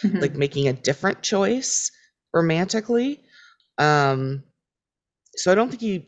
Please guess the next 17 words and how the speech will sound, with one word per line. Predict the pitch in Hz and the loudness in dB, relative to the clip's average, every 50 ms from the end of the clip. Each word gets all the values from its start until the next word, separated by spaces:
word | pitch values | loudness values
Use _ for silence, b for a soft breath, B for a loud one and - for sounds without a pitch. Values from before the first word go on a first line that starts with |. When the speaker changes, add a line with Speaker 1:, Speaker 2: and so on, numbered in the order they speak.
| _ _ _ | _ _ _
Speaker 2:
he | - 156 151 | -12 -12 -4
thinks | - - 185 196 - - | -2 0 0 0 0 -2
of | 180 - | 0 2
her | 156 147 143 | 2 4 4
as | 135 139 143 | 2 2 0
his | 147 - - | -2 -4 -2
mom | 139 139 139 147 151 143 | -2 0 0 0 0 0
and | 131 | -2
is | 127 131 139 | -2 -4 -4
weirded | 127 127 147 147 143 131 131 123 | -4 -2 0 0 0 0 0 0
out | 127 139 147 135 - - | 2 2 2 2 0 -4
and | 131 131 | -8 -8
disgusted | 131 - - - 247 247 - - 147 143 | -6 -4 -2 -2 -2 -2 -2 -2 -4 -2
by | - 131 120 | -2 -2 -2
that. | 113 123 123 107 - - - - _ | -2 -2 -2 -4 -4 -6 -10 -8 _
But | - 147 143 | 0 2 2
I | 139 143 139 123 120 | 2 2 0 -2 -6